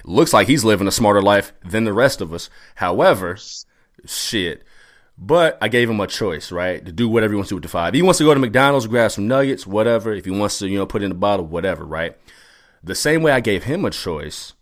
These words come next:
or would have given him a choice, he was giving me a choice. Just by being out there.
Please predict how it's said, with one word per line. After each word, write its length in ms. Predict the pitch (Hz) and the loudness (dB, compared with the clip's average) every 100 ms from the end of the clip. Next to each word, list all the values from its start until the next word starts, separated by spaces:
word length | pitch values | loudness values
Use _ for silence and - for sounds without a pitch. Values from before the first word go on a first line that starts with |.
| - | -10
or 100 | 92 | -8
would 240 | 85 120 | -2 -2
have 160 | 98 80 | -2 -6
given 220 | 92 82 | -8 -8
him 100 | 78 | -12
a 40 | 76 | -12
choice, 400 | 80 78 82 - _ _ _ _ _ _ _ _ _ | -10 -10 -12 -16 _ _ _ _ _ _ _ _ _
he 180 | - 247 | -2 0
was 160 | 240 | 0
giving 260 | 180 233 233 | 0 0 2
me 140 | 233 269 | 2 0
a 60 | |
choice. 520 | - 107 73 - - _ _ _ _ _ _ _ _ _ _ _ _ _ _ _ _ _ _ _ 92 82 | 0 -2 -4 -8 -16 _ _ _ _ _ _ _ _ _ _ _ _ _ _ _ _ _ _ _ -20 -14
Just 240 | 98 - 139 | -4 -4 2
by 160 | 139 | 2
being 360 | 117 131 143 131 | 2 2 2 2
out 220 | 127 131 | 0 -2
there. 260 | 87 - | -6 -8